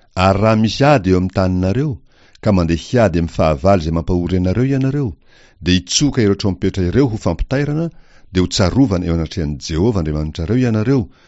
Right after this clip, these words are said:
ka ho vonjena amin'ny fahavalinareo. Ary amin'ny andro fifalianareo, sy amin'ny fotoam-pivavahanareo, ary amin'ny voalohambolanareo no hitsofanareo ny trompetra,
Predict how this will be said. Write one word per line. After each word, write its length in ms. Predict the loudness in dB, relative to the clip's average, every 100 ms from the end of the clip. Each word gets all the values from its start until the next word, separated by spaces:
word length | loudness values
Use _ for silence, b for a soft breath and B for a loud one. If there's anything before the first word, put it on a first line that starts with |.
| b
ka 160 | -4 -2
ho 80 |
vonjena 640 | -2 -4 -6 -2 0 2 2
amin'ny 220 | -2 -6
fahavalinareo. 800 | -4 -4 -4 -6 -6 -6 -2 -4 -6 -20 _ _ _ _ _ _ _ _ _
Ary 320 | -4 -2 0 0
amin'ny 160 | 0
andro 160 | 0 -2
fifalianareo, 720 | -4 -2 0 0 2 2 0 -4 b b b b
sy 340 | -8 -2 0
amin'ny 240 | 2 0
fotoam-pivavahanareo, 1200 | -4 -2 -2 0 -2 0 0 0 0 -2 -4 -6 -8 -14 b b b b _
ary 360 | 0 2 4 2
amin'ny 160 | 2
voalohambolanareo 1080 | 2 2 4 2 2 0 2 2 2 2 4
no 100 | 2
hitsofanareo 680 | 0 -6 -4 -2 -2 -2 -2
ny 60 | -4
trompetra, 640 | -4 -6 -4 -4 -4 -8